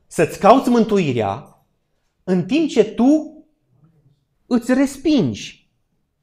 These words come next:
mântuirea, respingând ceea ce Dumnezeu, prin Duhul Său, declară. Psalmul o sută nouăsprezece, versetul optzeci și opt. „Dă-mi viață după bunătatea ta iubitoare,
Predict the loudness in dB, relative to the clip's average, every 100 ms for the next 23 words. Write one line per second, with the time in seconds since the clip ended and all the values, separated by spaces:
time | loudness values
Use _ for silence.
0 | _ -8 -6 -4 -4 -4 -2 -4 -6 -16
1 | _ 0 0 0 -6 -6 -4 -4 -6 -8
2 | -10 -10 -10 -8 -8 -10 -8 -6 -6 -8
3 | -16 -16 -12 -10 -8 -8 -6 -10 -8 -8
4 | -6 -8 -12 -20 -10 -10 -8 -12 -12 -20
5 | _ _ _ _ _ _ _ _ _ _
6 | _ _ _ _ _ _ _ _ _ _
7 | _ -8 -4 -4 -6 -6 -6 -6 -6 -6
8 | -4 -8 -6 -8 -8 -12 -12 -14 _ _
9 | _ _ _ _ _ _ _ -14 -2 2
10 | 2 2 -2 -2 -2 -6 -10 -10 -10 -16
11 | _ _ _ -12 -8 -6 -4 -4 -6 -6
12 | -6 -6 -6 -6 -6 -6 -10 -4 -2 -2
13 | -6 -10 -16